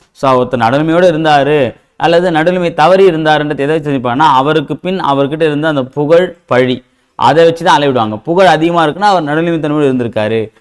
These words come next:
பழி அதிகமா இருக்குன்னா அவர் நடுநிலைமை தவறி இருந்திருக்காருன்றதை தெரிஞ்சுக்கலாம். அடுத்து பாருங்க, ஐந்தாவது. "கேடும் பெருக்கமும் இல்லல்ல நெஞ்சத்து கோடாமை சான்றோர் கனி." கேடும் பெருக்கமும் இல்லல்ல நெஞ்சத்து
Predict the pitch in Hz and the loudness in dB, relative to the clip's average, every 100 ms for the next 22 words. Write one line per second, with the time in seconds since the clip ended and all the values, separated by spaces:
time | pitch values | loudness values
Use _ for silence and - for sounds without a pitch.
0 | _ - 151 190 180 170 175 180 165 165 | _ -2 2 4 4 2 0 0 0 0
1 | 185 247 214 143 143 135 147 165 156 143 | 2 2 0 0 2 2 0 -2 -4 -2
2 | 151 208 214 156 135 127 117 110 135 135 | 0 2 2 2 -2 -2 -2 -4 -6 -8
3 | 110 101 95 107 104 98 _ _ - 139 | -8 -8 -2 0 0 -4 _ _ -4 -2
4 | 139 123 113 120 139 123 113 - _ _ | 0 -2 -2 0 2 2 2 -4 _ _
5 | _ _ _ _ _ _ _ _ _ _ | _ _ _ _ _ _ _ _ _ _
6 | _ _ 151 165 180 175 190 170 - 147 | _ _ -2 2 2 0 -4 -6 -2 -2
7 | 156 156 151 151 170 - 131 139 147 139 | -2 -2 -2 -2 -4 -4 -2 0 0 0
8 | 131 143 175 - 120 127 135 123 101 135 | 0 -2 -4 -6 -4 -2 0 -2 -2 -4
9 | 160 160 - 165 185 180 170 151 165 165 | -4 -6 -2 2 4 4 4 2 -2 -4
10 | 131 131 127 127 127 104 101 104 104 - | -2 0 2 0 0 -6 -6 -6 -8 -12
11 | _ _ - 120 131 131 160 165 - 127 | _ _ -6 -2 0 -2 -4 -8 -4 -4
12 | 131 135 131 147 127 123 131 131 123 139 | -2 -4 -4 -4 -4 -2 -2 0 0 -2
13 | 143 123 127 123 104 147 | -4 -4 -2 -4 -4 -6